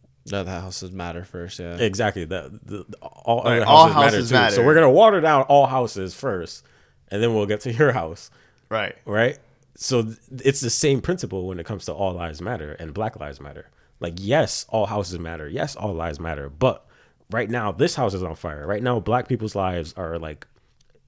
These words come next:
Speaker 3: The most in danger and
Speaker 2: the,
Speaker 3: have
Speaker 2: in
Speaker 3: been
Speaker 2: danger.
Speaker 3: for a long time.
Speaker 2: Right, exactly. So right now, we're focusing on all lives matter.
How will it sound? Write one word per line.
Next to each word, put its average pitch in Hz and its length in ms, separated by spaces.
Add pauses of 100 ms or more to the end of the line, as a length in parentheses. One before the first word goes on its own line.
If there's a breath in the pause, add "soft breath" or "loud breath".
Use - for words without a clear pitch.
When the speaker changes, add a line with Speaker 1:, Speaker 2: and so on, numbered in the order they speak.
(120)
Speaker 3:
The 107 100
most 107 320
in 101 120
danger 92 320
and 92 140
Speaker 2:
the, 120 80
Speaker 3:
have 117 280
Speaker 2:
in 113 40
Speaker 3:
been 117 180
Speaker 2:
danger. 113 180
Speaker 3:
for 104 80
a 98 100
long 101 360
time. 113 120
Speaker 2:
Right, 127 220
exactly. 110 580
So 95 480
right 113 140
now, 127 120
we're 120 140
focusing 165 540
on 98 100
all 92 160
lives 80 260
matter. 80 360